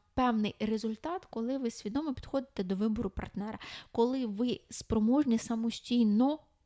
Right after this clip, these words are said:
проаналізувати, що з вами відбувається, що ви хочете, що, можливо, і як можна скоригувати у вашому житті. Ось, знову ж таки, як я там писала, самодисципліна, самоконтроль, самоаналіз, сам, сам, сам, сам, сам.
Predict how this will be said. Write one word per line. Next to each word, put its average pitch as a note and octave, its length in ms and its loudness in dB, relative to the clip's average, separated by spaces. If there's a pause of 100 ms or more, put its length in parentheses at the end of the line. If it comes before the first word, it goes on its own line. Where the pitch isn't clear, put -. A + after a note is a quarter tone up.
(580)
проаналізувати, A3+ 800 2
що C#4 260 -6
з E4 40 -6
вами D4 240 -4
відбувається, G#3 640 -4
що - 260 -6
ви C#4 120 -6
хочете, - 440 -4 (340)
що, - 220 -8
можливо, B3 480 -2
і A#3+ 100 0
як G#3+ 260 -4
можна A#3 280 0
скоригувати A#3 680 -2
у F#3 40 -2
вашому F#3+ 520 -2
житті. G3 500 -6 (280)
Ось, G3+ 160 -4
знову G#3+ 340 -6
ж - 140 -18
таки, - 180 -18
як G3 240 -14
я G#3+ 60 -16
там F3+ 160 -18
писала, F#3 380 -12
самодисципліна, G3 880 -8
самоконтроль, F#3+ 840 -8
самоаналіз, G3 720 -4
сам, D4+ 420 -2
сам, A3+ 340 0
сам, A3 300 -2
сам, G#3 180 -4
сам. G3+ 180 -8